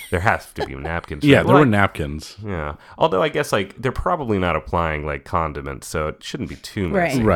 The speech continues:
Speaker 3: Right.
Speaker 2: Yeah. It's pretty enclosed. Okay. One last thing before we move away from hot dogs,
Speaker 3: <laughs>
Speaker 2: and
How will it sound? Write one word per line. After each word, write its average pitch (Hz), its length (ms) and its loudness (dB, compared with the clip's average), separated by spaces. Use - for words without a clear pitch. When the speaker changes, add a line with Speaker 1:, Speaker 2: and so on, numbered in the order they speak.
Speaker 3:
Right. 65 120 -12
Speaker 2:
Yeah. 73 300 -6
It's - 80 -20
pretty 82 400 -8
enclosed. 80 800 -6
Okay. 104 400 0
One 147 200 2
last 156 240 0
thing 107 160 0
before 95 400 -2
we 92 140 -6
move 92 200 -2
away 85 220 -4
from 78 440 -10
hot 85 220 -8
dogs, 78 380 -2
Speaker 3:
<laughs> - 160 -20
Speaker 2:
and 85 420 -2